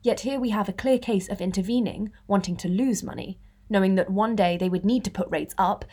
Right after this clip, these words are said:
and this would send the bonds they bought plunging in value. The Fed has the best, but most cavalier reply, saying they do not worry if they lose a lot of money, as they can live with a balance sheet that simply records the losses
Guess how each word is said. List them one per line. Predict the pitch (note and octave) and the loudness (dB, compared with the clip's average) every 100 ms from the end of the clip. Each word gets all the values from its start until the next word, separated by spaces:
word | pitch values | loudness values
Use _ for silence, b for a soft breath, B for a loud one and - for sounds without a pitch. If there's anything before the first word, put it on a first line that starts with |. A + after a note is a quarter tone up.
| B B - | B B -2
and | A3 | 0
this | F#3+ - | 0 0
would | A3+ | -2
send | - F#3 | 2 2
the | G#3 | 2
bonds | G3 A3 B3+ - | 0 -2 -2 -2
they | F3+ | -6
bought | E3+ D#3 - - - | -6 -10 -12 -16 -6
plunging | A#3+ G#3+ F#3+ E3 E3 | 0 2 0 -4 -6
in | F3+ | -4
value. | F3+ F#3 - - - - _ _ _ _ | -2 -2 -4 -12 -16 -20 _ _ _ _
The | G#3+ | -4
Fed | - B3+ F3+ F#3 b b - | 4 6 6 0 b b -2
has | G#3+ G3 | 2 2
the | - | 0
best, | F3+ - F#3 - - - - | -2 -4 -6 -10 -14 -6 -2
but | A3+ | 2
most | G#3+ G3+ - | 2 0 -2
cavalier | - A3+ G#3 G3 | -2 2 2 2
reply, | F3 F3 G3+ D3 F#3 G#3+ b b b | 0 -2 -6 -6 -8 -12 b b b
saying | - A3+ G#3 G#3 | 0 6 6 6
they | G#3 | 4
do | G#3 | 4
not | G3+ - - | 2 0 -4
worry | F#3 B3 F#3 D#3+ F#3+ | 2 2 0 -4 -8
if | - | -4
they | F3+ | -2
lose | F#3 F3+ | 0 0
a | F3 | 0
lot | F#3 - | -2 -4
of | F#3 | -10
money, | F3 D#3+ F3+ - | -10 -10 -10 -8
as | F#3+ | -2
they | G3 | -2
can | F#3 G3+ G#3+ | 2 4 6
live | A3+ A3 | 6 4
with | G#3 | 2
a | |
balance | G3 F3+ F3+ F3 | 2 2 0 -4
sheet | - F#3 - | -4 -6 -6
that | - | -8
simply | F#3 F#3+ F#3 F3+ | -4 -4 -2 -4
records | F3 - - C#4 C#3+ | -4 -8 -2 0 0
the | - | -2
losses | E3 C3 - C3+ G3+ | -4 -4 -8 -8 -8